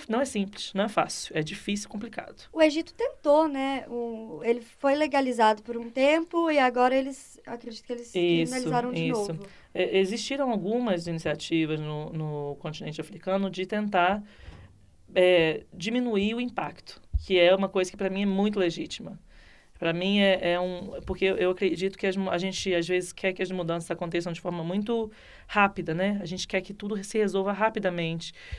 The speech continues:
Speaker 1: E isso é muito frustrante, porque isso não acontece. As mudanças, elas vêm devagar.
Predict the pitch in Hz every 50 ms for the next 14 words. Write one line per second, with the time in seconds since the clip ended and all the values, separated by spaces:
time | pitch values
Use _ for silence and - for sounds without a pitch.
0 | - - - - - 185 185 190 196 214 208 - 220 208 220 214 - 247 262 254
1 | - - 220 226 220 - - - - 190 202 202 - 208 202 202 233 233 208 165
2 | - - - - - - - - 160 165 170 165 165 170 175 170 170 175 170 170
3 | 175 175 170 180 190 196 202 196 165 151 147 151 151